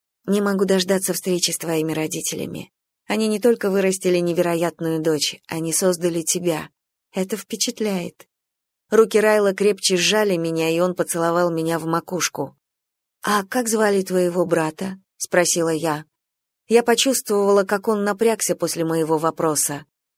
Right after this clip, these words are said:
Я пожалела, что заговорила об этом, но сказанного не воротишь. Эмерсон.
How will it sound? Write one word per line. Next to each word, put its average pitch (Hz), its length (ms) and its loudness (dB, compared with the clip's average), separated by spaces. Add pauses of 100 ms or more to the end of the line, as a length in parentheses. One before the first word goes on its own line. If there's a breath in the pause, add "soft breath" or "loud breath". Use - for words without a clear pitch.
Я 214 240 2
пожалела, 214 600 2
что 156 160 -4
заговорила 170 680 2
об 160 140 -2
этом, 151 420 0
но 165 120 -4
сказанного 165 580 0
не 160 160 0
воротишь. 156 680 -2 (600)
Эмерсон. 147 680 0